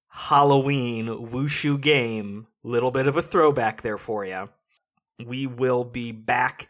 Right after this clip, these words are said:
in twenty seventeen with new content, and I'm pretty excited. I'm looking forward to getting a bunch of stuff recorded and ready over the next two months here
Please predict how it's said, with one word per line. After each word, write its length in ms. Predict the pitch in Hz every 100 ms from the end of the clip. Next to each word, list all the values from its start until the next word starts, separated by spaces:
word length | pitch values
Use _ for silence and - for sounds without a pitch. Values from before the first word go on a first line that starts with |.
| -
in 280 | 151 175
twenty 240 | 151 254 190
seventeen 500 | 139 160 147 151 143
with 140 | 123
new 140 | 123 120
content, 600 | - 170 165 175 165 -
and 200 | - 131 127
I'm 140 | 180
pretty 240 | 185 247 247
excited. 500 | 240 302 214 101 - - - _ _
I'm 320 | 123 135 143
looking 260 | 156 156 151
forward 340 | 147 147 139
to 160 | 135 127
getting 340 | 120 123 123
a 40 | 120
bunch 260 | 120 123
of 60 | 117
stuff 420 | - 123 113 - _ _
recorded 640 | 120 113 - 143 135 123
and 340 | 120 120 113 104
ready 520 | 113 117 117 117 - _ _ _ _
over 220 | 123 120
the 80 | 113
next 420 | 113 113 - - -
two 200 | - 143
months 320 | 127 120 117
here 440 | - 120 113 117